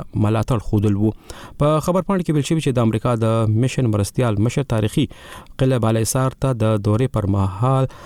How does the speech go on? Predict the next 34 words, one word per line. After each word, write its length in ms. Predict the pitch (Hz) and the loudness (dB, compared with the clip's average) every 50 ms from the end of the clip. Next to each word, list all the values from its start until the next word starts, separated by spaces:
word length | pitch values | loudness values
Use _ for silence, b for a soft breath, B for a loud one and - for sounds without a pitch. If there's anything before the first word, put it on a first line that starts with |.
| B B B - | B B B 0
د 140 | 135 131 131 113 104 | 2 2 2 2 0
دوه 100 | 117 127 165 | 0 2 2
نیم 100 | 196 170 139 127 | 2 2 0 -2
لکه 220 | - - 110 98 107 | -2 -2 -2 0 2
ډالرو 300 | 107 117 143 135 117 107 | 2 2 2 2 2 2
د 80 | 110 110 | 0 0
یو 80 | - - | 0 0
پروګرام 380 | - 101 95 127 127 113 - | -2 0 0 0 0 0 0
اعلان 240 | - 104 113 113 107 98 | 0 0 2 2 0 0
وکړ 200 | 101 - - 104 | 0 0 -2 -2
چې 120 | - - 110 104 | 0 0 2 2
له 120 | 101 101 113 | 2 2 2
مخه 180 | - - 131 120 | 2 0 0 0
به 100 | 117 127 | 2 2
یې 60 | 131 | 2
د 160 | 139 135 110 110 110 - - 156 | 0 0 0 0 -2 -2 -2 -4
اف 120 | 156 - - | -4 -4 -2
سی 200 | - 127 123 - B B B B B B B - 117 104 | 0 0 0 0 B B B B B B B -2 0 2
ځواکونو 420 | 101 123 123 120 - - 170 143 87 - - - _ | 2 2 2 2 2 0 0 0 0 -2 -10 -10 _
په 200 | - 117 117 113 - | 0 2 2 2 0
شپه 160 | - - 147 | -2 -4 -4
کې 280 | 139 - 156 147 143 117 | -2 0 0 0 2 0
د 80 | 117 - - - | 0 0 0 0
عملیاتو 380 | 104 107 117 123 131 - 147 127 110 | 2 2 2 0 0 0 0 0 0
د 80 | 107 - - | -2 -2 -2
کولو 300 | - 110 104 120 131 135 123 | -4 -2 0 2 2 2 2
وړتیا 400 | 107 104 101 101 - - 131 127 101 B B B B B B B - 107 | 2 2 0 0 0 0 0 0 -2 B B B B B B B 0 2
زیا-، 200 | 110 113 110 110 - - 104 | 2 2 2 0 0 0 2
زیاته 260 | 104 120 113 - - - - | 2 2 2 0 -2 -4 -2
شي. 100 | - 110 B B B B B B B B B | -2 -2 B B B B B B B B B
نوموړي 320 | 131 127 127 127 135 135 123 123 | 2 2 4 4 2 2 0 0
د 100 | 117 - | 0 0
پیښور 400 | 117 - - 113 110 123 120 113 110 | -2 -2 0 0 0 0 0 0 0
د 100 | 107 | 0